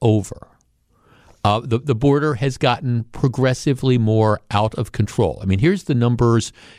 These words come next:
just f-, uh, I mean, I've, I've got an article in the New York Times. So New York Times is going to be as Biden-friendly as possible. But so this is where these numbers come from.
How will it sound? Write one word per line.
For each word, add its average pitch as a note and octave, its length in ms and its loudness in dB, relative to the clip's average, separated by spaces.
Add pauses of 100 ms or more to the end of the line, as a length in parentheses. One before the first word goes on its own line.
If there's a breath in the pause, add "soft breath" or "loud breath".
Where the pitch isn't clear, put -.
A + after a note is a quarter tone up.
(120)
just - 480 -2 (320)
f-, - 220 -20
uh, - 160 0
I - 20 0
mean, F#3+ 160 2
I've, B2+ 200 -2
I've C3 80 -2
got D#3+ 100 2
an D3 60 0
article C3+ 300 0
in G#2 100 0
the - 0 -
New A2+ 120 4
York G#2 180 0
Times. - 360 -14
So A2 240 0 (300 loud breath)
New D#3 160 2
York F3+ 220 -2
Times A2 580 -2
is G2 360 0
going A#2 240 0
to G#2+ 60 -2
be G2+ 180 0
as F#2+ 120 0
Biden-friendly A2+ 800 -2
as F2+ 100 -6
possible. - 580 -6
But G2 140 -4
so C3+ 140 0
this D#3 180 -2
is D#3+ 100 -4
where C#3+ 160 2
these B2+ 220 -4
numbers G#2+ 320 -2
come - 220 -2
from. - 260 -8